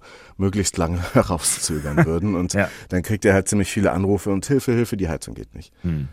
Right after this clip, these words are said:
Speaker 2: Ich meine, es ist ja auch ganz gut, dass es die gibt, weil ich habe immer so ein bisschen Respekt vor meiner Therme, ähm,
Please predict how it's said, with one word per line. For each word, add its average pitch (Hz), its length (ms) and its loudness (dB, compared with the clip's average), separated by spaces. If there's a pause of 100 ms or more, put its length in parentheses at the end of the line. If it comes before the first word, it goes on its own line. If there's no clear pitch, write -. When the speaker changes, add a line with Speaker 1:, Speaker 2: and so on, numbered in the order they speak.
(120)
Speaker 2:
Ich 107 140 0
meine, 131 120 6
es 131 60 0
ist - 40 -4
ja 113 60 2
auch 107 60 -2
ganz 110 160 0
gut, 120 140 -2
dass 104 140 2
es 95 100 -4
die 90 140 0
gibt, 117 240 0
weil 101 100 2
ich 101 80 0
habe 110 120 -2
immer 117 120 0
so 101 80 0
ein - 20 0
bisschen 101 220 -2
Respekt 104 320 -4
vor 110 100 -2
meiner 107 280 -2
Therme, 110 640 -2
ähm, 104 340 0